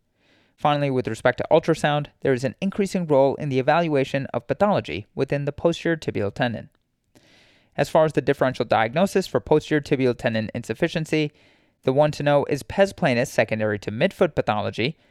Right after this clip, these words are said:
such as osteoarthritis or a chronic Lisfranc injury, or incompetence of the spring ligament, that is the primary static stabilizer of the talonavicular joint,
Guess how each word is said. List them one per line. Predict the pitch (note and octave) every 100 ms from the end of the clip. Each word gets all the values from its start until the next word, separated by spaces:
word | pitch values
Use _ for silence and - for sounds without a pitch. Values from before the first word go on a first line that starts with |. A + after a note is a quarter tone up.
| _
such | - F#2+
as | G#2 -
osteoarthritis | A#2+ - A2 G#2 - C3+ C#3 -
or | C3+ G#2
a |
chronic | - A#2+ G#2+ B2
Lisfranc | F3+ - E3 D3
injury, | C#3 - C#3 C#3 _ _ _ -
or | F#3 G3 -
incompetence | A3 G#3+ E3 D#3 D3 D3+
of | - C3
the |
spring | C3+ - C3+
ligament, | D3 F#3+ B2+ B1+ - _ _
that | - G#2+
is | G2+
the | G#2+
primary | - B2+ B2+ B2
static | A#2 D#3 D#3+ E3
stabilizer | - B2+ B2+ A#2+ A#2+ C3 -
of | B2
the | A#2+
talonavicular | - B2+ A#2 B2 G3 - A2
joint, | F2+ F#2 F#2+